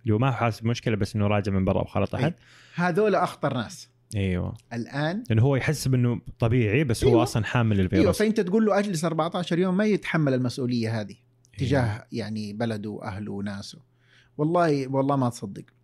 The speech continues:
Speaker 2: إنهم هذول الأشخاص لما لا سمح الله بيصير عنده كورونا، آه، بيشعر بألم حتى ترى يمكن حتى كان في مقابلة كانت في الام بي سي، كانت جدا م-، قال له:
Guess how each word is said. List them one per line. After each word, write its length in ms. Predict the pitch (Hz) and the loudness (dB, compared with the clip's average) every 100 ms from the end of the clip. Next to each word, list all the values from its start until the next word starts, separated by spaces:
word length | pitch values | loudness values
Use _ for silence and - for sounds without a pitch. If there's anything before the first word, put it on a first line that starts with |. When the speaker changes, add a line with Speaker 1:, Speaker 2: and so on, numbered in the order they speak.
| _ _ _ | _ _ _
Speaker 2:
إنهم 200 | 127 131 | -2 0
هذول 240 | 127 127 139 | 0 2 2
الأشخاص 560 | 120 113 - 127 123 | 0 -2 -2 -2 -2
لما 180 | 123 120 | -2 0
لا 140 | 110 107 | -2 -4
سمح 320 | 120 110 98 | -4 -6 -6
الله 200 | 110 113 | -6 -6
بيصير 960 | 101 101 - 82 - - 104 - 113 | -6 -8 -10 -14 -18 -20 -16 -8 -8
عنده 220 | 107 104 101 | -6 -8 -10
كورونا، 320 | 98 98 117 _ _ _ _ _ _ _ | -10 -10 -12 _ _ _ _ _ _ _
آه، 840 | - 110 101 98 95 98 - - - _ - - - | -10 -8 -8 -8 -12 -14 -16 -18 -20 _ -20 -20 -16
بيشعر 640 | 110 120 143 143 123 120 | -4 -2 0 -2 -4 -4
بألم 540 | 107 110 135 156 175 - | -4 -2 0 0 -2 -8
حتى 840 | - - 147 _ _ 127 113 104 107 | -8 -6 -6 _ _ -4 -4 -4 -6
ترى 340 | 139 117 104 - - | -4 -4 -6 -10 -6
يمكن 260 | 131 123 104 | -6 -4 -8
حتى 320 | - 131 120 | -10 -10 -8
كان 200 | 127 120 | -6 -4
في 140 | 117 | -4
مقابلة 520 | 110 107 120 110 101 | -6 -4 -6 -4 -8
كانت 360 | 98 101 98 98 | -8 -10 -10 -12
في 220 | - 101 | -12 -12
الام 240 | 101 101 95 | -10 -10 -10
بي 100 | 98 | -12
سي، 240 | - - | -12 -10
كانت 300 | - 120 110 - - | -8 -6 -8 -10 -16
جدا 420 | - 107 127 101 | -8 -6 -6 -6
م-، 280 | 104 98 92 - _ - _ - 127 | -6 -8 -12 -18 _ -20 _ -8 -2
قال 260 | 139 127 110 | 0 0 0
له: 180 | 104 | -4